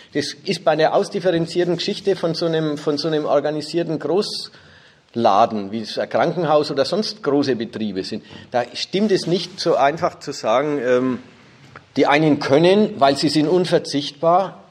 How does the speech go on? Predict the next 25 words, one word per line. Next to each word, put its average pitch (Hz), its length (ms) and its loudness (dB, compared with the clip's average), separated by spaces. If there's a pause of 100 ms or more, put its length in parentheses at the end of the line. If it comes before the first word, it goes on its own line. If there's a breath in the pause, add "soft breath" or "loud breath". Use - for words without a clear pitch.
(400 soft breath)
und 156 180 2
die 151 160 0
anderen 156 320 2
können 160 380 2
nicht. - 380 -8 (600 soft breath)
Das - 140 -16
ist, - 300 -14 (300)
weißt 170 240 -4
du, 196 40 4
es - 160 -2
hat, 175 200 -6
hat - 240 -4
heut, 170 280 2 (100)
heut 160 180 -2
fast - 300 -6
was, - 320 -4 (180)
das 135 160 -8
ist - 160 -12
tragisch, 147 480 0
aber 120 280 0 (1120 loud breath)
das, 147 180 0 (100)
das 170 180 2
normale 151 640 4
Arbeitnehmerbewusstsein, 135 1600 0
ja, 139 280 -2